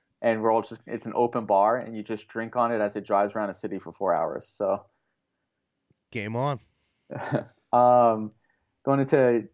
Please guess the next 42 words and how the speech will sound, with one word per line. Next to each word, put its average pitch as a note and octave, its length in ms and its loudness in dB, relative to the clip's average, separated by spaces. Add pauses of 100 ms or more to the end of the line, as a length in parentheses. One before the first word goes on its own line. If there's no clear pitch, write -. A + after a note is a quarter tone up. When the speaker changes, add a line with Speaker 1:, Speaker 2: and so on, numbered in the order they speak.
Speaker 1:
today C#3 280 4
in C#3 60 0
N C3 140 0
H A#2+ 140 -4
L G#2+ 100 2
history. C#3 480 2
So A2+ 260 0
for G#2+ 580 2 (480)
March A#2+ 300 0
eighteenth, C3+ 480 -4 (440)
got C3 140 4
about B2+ 220 2
four D#3 260 2
of D3+ 60 -2
them D3+ 120 -6
that C3+ 120 -2
I B2+ 60 0
found C3 260 -2
interesting. D#3 680 -4
In A#2 120 -8
nineteen B2+ 320 -2
forty-five, A#2+ 720 2
Maurice A#2 440 -2
the A2 140 -2
Rocket A#2+ 360 2
Richard A2 540 0 (500)
became A2+ 300 -4
the G#2 80 -2
first C#3 360 2
player A#2+ 280 2
in A2+ 60 -2
N A2+ 120 -2
H A2 160 -4
L G#2+ 80 2
history A2+ 340 0
to A2 100 4
score G2+ 220 2
fifty A2+ 360 -2
goals G#2 340 4
in G2+ 60 -6
one F#2+ 200 -2
season. C3+ 480 0